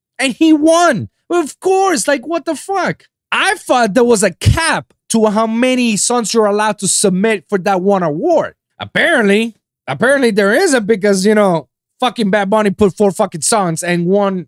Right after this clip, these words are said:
one of them, which I believe is fucking unfair, because there should be a cap out of it, and this should, and each artist should at least, you know,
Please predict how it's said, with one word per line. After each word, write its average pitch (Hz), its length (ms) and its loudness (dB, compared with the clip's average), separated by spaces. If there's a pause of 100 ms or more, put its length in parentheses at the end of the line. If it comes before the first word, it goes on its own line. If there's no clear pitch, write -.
(160)
one 214 200 0
of 156 100 -4
them, 117 240 -6 (160)
which 202 180 0
I 170 40 -4
believe 175 460 0
is 180 320 -4 (100)
fucking 170 280 -2
unfair, 175 680 -2 (180)
because 160 560 0
there 160 100 0
should 330 340 0
be 214 140 0
a 156 80 -2
cap 113 460 -8
out 123 160 -2
of 117 160 -4
it, 123 200 0
and 147 240 -2
this 170 140 0
should, 180 320 2
and 170 320 -2
each 214 460 -2
artist 208 320 0
should 180 240 2
at 170 160 -2
least, 196 340 -2 (580)
you 196 120 2
know, 165 320 -2